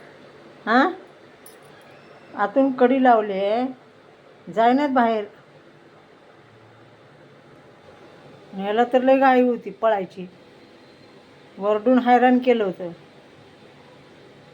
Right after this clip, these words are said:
कडी लावली म्हणून, अं, परत आले आणि तिला धमकी देते आता, हे तिच्या अंगावर चाललंय. हां?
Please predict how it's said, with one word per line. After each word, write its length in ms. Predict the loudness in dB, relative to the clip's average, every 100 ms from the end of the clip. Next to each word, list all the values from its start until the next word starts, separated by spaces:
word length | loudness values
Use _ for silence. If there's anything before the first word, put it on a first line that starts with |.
| -20 -10
कडी 240 | 0 2 4
लावली 280 | 4 2 -2
म्हणून, 460 | -4 -4 -6 -8
अं, 280 | -8 -10 -12
परत 380 | -2 0 2 2
आले 240 | 0 -2
आणि 140 | -6 -2
तिला 180 | -2
धमकी 320 | 0 -4 -6 -6
देते 320 | -6 -4 -4
आता, 180 | -4 -8
हे 100 | -14
तिच्या 360 | -14 -6 -6
अंगावर 280 | -4 -6 -6
चाललंय. 400 | -4 -6 -6 -14 -20 -20 -20 -20 -20 -20 -20 -20 -20 -20 -20 -20 -20 -20 -20 -20 -20 -20 -20 -20 -16 -10
हां? 320 | -2 0